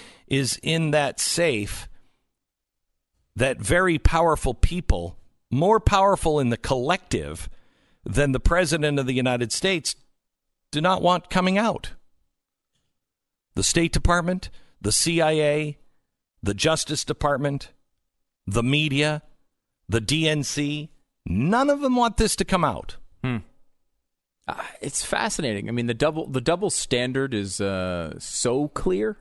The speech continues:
Speaker 2: on this one. And think about this, Glenn. The main thing about, just go, going back to the simple form of this, with Joe Biden potentially enriching his kid because of U S policy, right?
Speaker 1: Yeah.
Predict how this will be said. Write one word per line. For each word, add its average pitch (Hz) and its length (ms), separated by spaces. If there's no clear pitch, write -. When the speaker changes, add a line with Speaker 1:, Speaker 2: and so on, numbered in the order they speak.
Speaker 2:
on 165 140
this 175 160
one. 202 120
And - 100
think 285 120
about 185 180
this, 135 160
Glenn. - 200
The 165 80
main 233 300
thing 165 240
about, 113 260
just 151 160
go, 151 120
going 131 340
back 139 160
to 120 40
the 110 60
simple 175 680
form 113 340
of 95 140
this, 92 260
with 107 320
Joe 139 280
Biden 90 460
potentially 151 580
enriching 113 420
his 107 200
kid 95 320
because 98 300
of 87 80
U 85 120
S 78 100
policy, - 420
right? 120 180
Speaker 1:
Yeah. 78 200